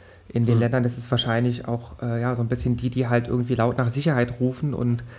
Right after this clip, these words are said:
Speaker 1: die Leute dann sich nach Sicherheit sehnen und gar nicht f-, sehen, dass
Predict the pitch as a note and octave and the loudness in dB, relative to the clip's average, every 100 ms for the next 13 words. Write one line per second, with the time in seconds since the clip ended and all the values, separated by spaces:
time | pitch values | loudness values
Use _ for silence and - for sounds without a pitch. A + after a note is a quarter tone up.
0 | - A#2 A#2+ A#2+ A#2 B2+ B2+ A#2+ B2 C3 | -2 2 4 4 2 2 0 0 0 0
1 | C3+ B2 B2 A#2+ D3 D#3 - - - - | 0 -2 2 2 2 0 -4 -14 -20 -8
2 | - A#2+ A2+ B2 A#2+ - - - - - | -4 2 2 2 -2 -10 -16 -18 -18 -12
3 | - - - - - - - A#2+ B2+ C#3 | -10 -10 -14 -20 -20 -12 -4 2 4 4
4 | C3 B2+ - | 2 0 -2